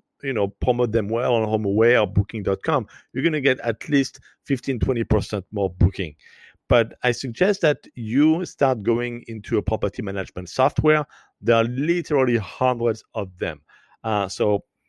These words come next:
pick the one you like, pick the one you're comfortable with. The one I use, the one I recommend because it's just, it's simple, uh, and it's very effective, is called uplisting dot I O.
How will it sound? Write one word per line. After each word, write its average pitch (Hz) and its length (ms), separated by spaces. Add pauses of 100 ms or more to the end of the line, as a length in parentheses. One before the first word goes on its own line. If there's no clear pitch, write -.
(100)
pick 170 180
the 185 100
one 160 200
you 139 120
like, 120 440
pick 135 160
the 139 80
one 123 160
you're 117 100
comfortable 104 640
with. 120 280 (480)
The 113 80
one 120 320 (320)
I 160 140
use, 170 420
the 131 160
one 107 160 (160)
I 117 80
recommend 139 560
because 113 260
it's 98 160
just, - 460
it's 107 160
simple, 104 680 (400)
uh, 110 340 (100)
and 113 140
it's 104 160
very 123 340
effective, 107 640 (100)
is 104 120
called 101 280 (180)
uplisting 104 640 (380)
dot 101 260 (100)
I 104 200
O. 90 200